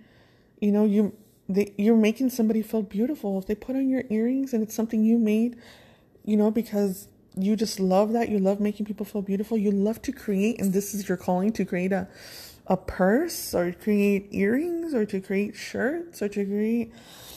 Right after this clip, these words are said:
you know, jewelry or to create art,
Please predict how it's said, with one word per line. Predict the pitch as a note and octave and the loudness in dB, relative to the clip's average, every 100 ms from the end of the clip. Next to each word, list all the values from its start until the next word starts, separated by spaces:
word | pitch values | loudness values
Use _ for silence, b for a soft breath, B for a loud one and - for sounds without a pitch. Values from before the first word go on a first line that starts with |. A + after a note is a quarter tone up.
| B B - | B B 0
you | G#3 | 4
know, | G#3+ | 4
jewelry | F#3+ - G#3 B3+ D4+ D#4+ D#4+ | 4 4 4 4 0 0 0
or | B3 | 0
to | G#3 G3 | -2 -6
create | - G#3 G#3+ A3 - | -4 -2 -2 -4 -4
art, | F#3 A3 E4 E4 - | -2 -2 -4 -8 -14